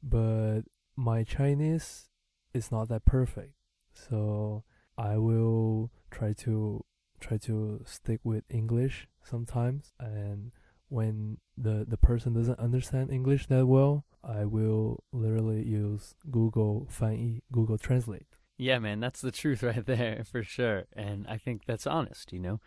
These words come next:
Speaker 2: You, you feel most comfortable now probably speaking Portuguese. And then, yeah, now you live in a place where English and Mandarin are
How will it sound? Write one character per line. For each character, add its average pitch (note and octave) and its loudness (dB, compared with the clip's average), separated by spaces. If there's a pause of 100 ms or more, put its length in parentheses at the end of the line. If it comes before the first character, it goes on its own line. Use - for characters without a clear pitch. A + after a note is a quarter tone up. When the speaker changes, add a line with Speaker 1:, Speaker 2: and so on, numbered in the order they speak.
(320)
Speaker 2:
You, G#2+ -4
you G#2 -10
feel B2 2 (160)
most C3 -4
comfortable G#2 -4
now F#2 -6
probably F2+ -8
speaking F2+ -10 (160)
Portuguese. E2 -6 (400)
And G2 -8
then, F2+ -8
yeah, B2 -8
now G#2 -8 (300)
you A2 -4
live A#2+ 0
in A#2 0
a G2+ -2
place G2 -4
where G2 -4
English A2+ -4
and G2 -6
Mandarin F#2 -4
are F#2 -6